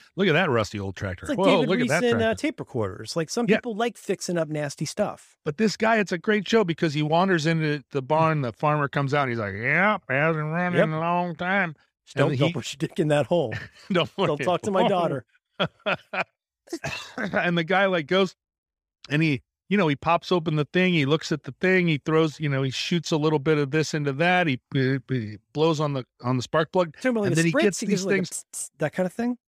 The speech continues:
Speaker 1: Well, n-, I don't, he just sort of
Speaker 2: Heavier
Speaker 1: goes
Speaker 2: stuff, gotta be heavier stuff, right?
Speaker 1: I mean, these motors are,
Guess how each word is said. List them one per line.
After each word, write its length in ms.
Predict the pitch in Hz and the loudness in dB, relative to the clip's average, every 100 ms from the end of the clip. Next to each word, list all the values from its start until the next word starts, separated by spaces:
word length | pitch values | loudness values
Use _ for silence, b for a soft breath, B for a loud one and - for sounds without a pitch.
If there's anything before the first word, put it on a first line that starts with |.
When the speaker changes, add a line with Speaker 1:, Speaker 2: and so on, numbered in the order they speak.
| _ _ | _ _
Speaker 1:
Well, 260 | 143 208 226 | 2 4 4
n-, 180 | 202 180 - | 2 -2 0
I 140 | 185 | 0
don't, 160 | 359 202 | 0 -2
he 240 | 143 214 | -4 -4
just 300 | 175 240 - | -2 -4 -4
sort 220 | - 240 220 | 0 2 2
of 100 | 302 | 2
Speaker 2:
Heavier 0 | |
Speaker 1:
goes 240 | 214 - | 0 -2
Speaker 2:
stuff, 200 | 285 247 | -2 0
gotta 140 | 320 | 0
be 80 | 180 | 0
heavier 340 | 139 180 107 - | -2 -4 -4 -6
stuff, 400 | - 131 - 117 | -4 -4 -4 -4
right? 200 | 127 127 | -2 2
Speaker 1:
I 40 | |
mean, 160 | 269 233 | 2 2
these 240 | 269 208 | 0 0
motors 680 | 185 226 262 269 220 175 139 | -2 0 2 2 2 2 2
are, 140 | 143 | -2